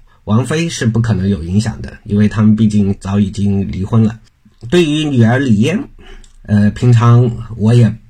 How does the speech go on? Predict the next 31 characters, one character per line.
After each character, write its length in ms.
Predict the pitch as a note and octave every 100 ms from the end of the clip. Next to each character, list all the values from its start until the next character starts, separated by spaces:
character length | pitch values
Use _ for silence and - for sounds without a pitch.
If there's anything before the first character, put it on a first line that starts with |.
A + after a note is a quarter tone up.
| -
不 100 | B2+
八 220 | B2+ A#2+
卦 240 | A#2+ A#2+
和 120 | A2
追 200 | G#2 A#2
星， 400 | A2+ A#2 A#2 A#2 -
但 120 | A#2
是， 380 | A2 A#2 A2 G2+ - - - - -
呃， 540 | G#2 G#2+ G#2+ G#2 G#2
特 180 | G#2+ D3
地 380 | A#2+ A#2+ A#2 A2+
上 240 | - C3+
网 120 | A2 F#2
查 200 | G2+ G#2+
了 80 |
一 100 | A#2
下， 320 | G#2 A2 - - _ _ _ _ _
呃， 180 | - G#2+
据 200 | G#2 D3+
媒 200 | A#2+ B2
体 180 | - F#2
报 180 | A2 G2+
道， 320 | G#2 - - _ _ _ _
李 240 | A2 A2
嫣 200 | B2 E3+
生 280 | F3 F3 F3
活 260 | A2 G#2+ A2+
比 200 | G#2+ G2
较 160 | A2
奢 220 | G#2+ B2
靡， 260 | B2 G2 -